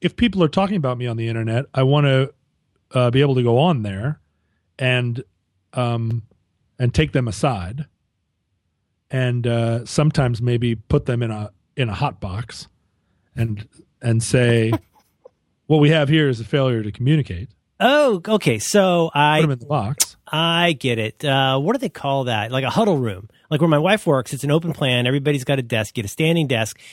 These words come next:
Speaker 2: and then you can have a huddle room. And it's all
Speaker 1: Huddle.
Speaker 2: these little, like, smaller than a conference room, bigger than a phone booth. Like, where
Speaker 1: Right.
Speaker 2: you can go in, you can take a phone call, you can have a minute. There's one where you can just go in and change your clothes if you wanna go running. It's really nice. So
Speaker 1: Huddle.
Speaker 2: anyway, you want a huddle room, but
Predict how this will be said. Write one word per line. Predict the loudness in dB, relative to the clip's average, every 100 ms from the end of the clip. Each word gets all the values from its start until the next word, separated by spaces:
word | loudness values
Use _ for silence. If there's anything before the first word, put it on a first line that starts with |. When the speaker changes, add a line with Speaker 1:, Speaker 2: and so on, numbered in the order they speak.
| -8
Speaker 2:
and | 0
then | 2
you | 2
can |
have | 2 0
a | 0
huddle | 0 0
room. | -4 -10 -4
And | -2
it's | 0
all | 2
Speaker 1:
Huddle. | 2
Speaker 2:
these | 2
little, | 2 2 0 -2 _ _ -2
like, | 0 0 -4
smaller | 0 2 2 2
than | 0
a |
conference | 0 0 -2 0
room, | 2
bigger | 2 2
than | 0
a | -2
phone | -2 0 0
booth. | -2 -6 -12 _ _
Like, | -2
where | 2
Speaker 1:
Right. | 2
Speaker 2:
you | 2
can | 0
go | 2 2
in, | 2 0 0
you | -2
can |
take | -4 -4
a |
phone | -2 0 0
call, | 0 0 0
you | -2
can | -2
have | -2
a | -2
minute. | -2 0 -4 -8 -20 -20 -8
There's | -4 2
one | 2 4
where | 2
you |
can | 2
just | 0
go | 2
in | 4
and |
change | 4 2
your | 2
clothes | 2 2
if | 0
you | 0
wanna | 0
go | 2
running. | 2 0 -2
It's | -4 0
really | 0
nice. | 0 -2 -8 -18 -20 -18 -2
So | 0 4
Speaker 1:
Huddle. | 4
Speaker 2:
anyway, | 4 4 2 -2
you | 0 2
want | 4
a |
huddle | 2 2
room, | 2 2 0 -2
but | 0 2 2